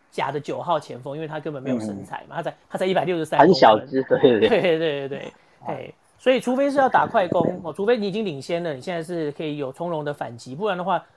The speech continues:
Speaker 1: 你如果面对英格兰，其实那么高大的中间，我觉得他的高度在里面几乎是很难施展的啦。
Speaker 2: 嗯，
Speaker 1: 对，
Speaker 2: 嗯。
Speaker 1: 嗯，是。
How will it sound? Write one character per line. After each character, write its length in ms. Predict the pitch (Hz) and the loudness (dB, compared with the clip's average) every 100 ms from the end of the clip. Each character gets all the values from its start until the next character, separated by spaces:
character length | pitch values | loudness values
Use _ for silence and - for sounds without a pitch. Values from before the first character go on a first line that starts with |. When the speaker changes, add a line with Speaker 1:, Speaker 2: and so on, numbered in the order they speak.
| _ _ - | _ _ -10
Speaker 1:
你 100 | 165 | -2
如 80 | 220 | 0
果 100 | 190 | 2
面 180 | 220 | 0
对 80 | 208 | -2
英 120 | 202 | -2
格 100 | 190 | 0
兰， 220 | 175 151 151 | 0 0 -4
其 160 | 170 | -8
实 100 | 156 | -8
那 120 | 170 | -8
么 100 | 170 | -6
高 180 | 151 151 | -2 -2
大 160 | 160 147 | 0 -2
的 80 | 131 | -2
中 220 | 139 139 | -8 -8
间， 240 | 139 143 - | -10 -10 -10
我 140 | 147 | -8
觉 140 | 135 165 | -6 -6
得 120 | 165 | -6
他 240 | - 175 | -6 -6
的 80 | 160 | -6
高 240 | - 151 | -4 -4
度 200 | 156 143 | -4 -8
在 220 | 135 - 139 | -8 -8 -8
里 100 | 123 | -8
面 240 | 143 135 - | -12 -14 -16
几 160 | - 156 | -12 -10
乎 120 | 156 | -8
是 180 | 156 131 | -8 -10
很 160 | 127 | -12
难 240 | 123 127 139 _ _ | -16 -16 -18 _ _
施 240 | - - 185 | -18 -10 -6
展 200 | 175 - | -6 -8
的 120 | - | -16
啦。 140 | - - _ _ _ _ _ - | -18 -20 _ _ _ _ _ -8
Speaker 2:
嗯， 80 | 117 | -6
Speaker 1:
对， 160 | 95 92 | -6 -10
Speaker 2:
嗯。 160 | 92 95 | -14 -14
Speaker 1:
嗯， 160 | 151 127 117 156 _ | -14 -14 -18 -20 _
是。 200 | - - | -18 -18